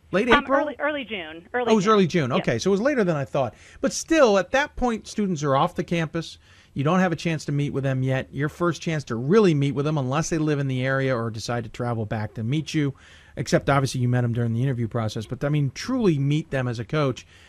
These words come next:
Speaker 1: probably came when they got back on campus. So
Speaker 2: Right.
Speaker 1: a little bit of a truncated kind of meet and greet and let's get going type scenario.
Speaker 2: <laughs>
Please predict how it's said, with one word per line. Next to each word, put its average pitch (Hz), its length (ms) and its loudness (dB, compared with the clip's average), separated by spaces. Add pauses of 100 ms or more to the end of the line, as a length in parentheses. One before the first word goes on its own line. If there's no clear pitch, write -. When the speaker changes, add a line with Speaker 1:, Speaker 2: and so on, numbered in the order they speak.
(160)
Speaker 1:
probably 156 200 0
came 160 300 2
when 143 140 0
they 139 100 0
got 143 260 -2
back 147 280 0
on 139 240 -4
campus. 127 580 -4 (320)
So 190 260 4
Speaker 2:
Right. 160 220 4
Speaker 1:
a 165 60 0
little 285 200 2
bit 180 120 4
of 151 80 0
a - 40 2
truncated 180 720 2
kind 170 280 2
of 143 280 -4
meet 156 300 2
and 160 100 -2
greet 160 280 0
and 151 100 -6
let's 156 180 -4
get 151 200 -4
going 165 320 -2
type 110 240 -6
scenario. 101 500 -10 (400)
Speaker 2:
<laughs> 247 100 0